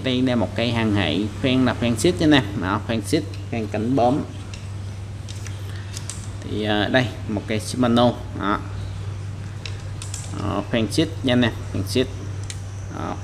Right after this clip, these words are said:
phôi là phôi, à, sẵn ít nha nè, sẵn ít Shimano. Thì, à, tại sao cây này là cây hàng hệ thì đây là một cây sẵn ít, à, và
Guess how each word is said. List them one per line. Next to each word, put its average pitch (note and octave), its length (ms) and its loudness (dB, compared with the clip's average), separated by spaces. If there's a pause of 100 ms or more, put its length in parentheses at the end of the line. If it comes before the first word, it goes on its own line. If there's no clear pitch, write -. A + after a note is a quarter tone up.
phôi G#2 260 4
là A2 120 4
phôi, G#2 340 2
à, G#2+ 120 4
sẵn G2+ 220 -2
ít D#3 200 4
nha C3+ 80 4
nè, A2+ 120 4 (240)
sẵn F#2+ 200 -2
ít B2 120 2
Shimano. G#2 560 -2 (1600)
Thì, B2 180 4
à, A#2 320 8
tại G2+ 180 2
sao B2+ 240 6
cây B2 160 4
này B2 120 4
là G#2+ 160 4
cây A#2+ 100 2
hàng G#2 220 0
hệ G2+ 240 0
thì A2 140 0
đây A2+ 180 2
là A#2 60 0
một - 160 0
cây A2+ 200 0
sẵn A2 200 -2
ít, E3+ 160 2 (400)
à, G#2+ 280 0 (320)
và F2+ 480 0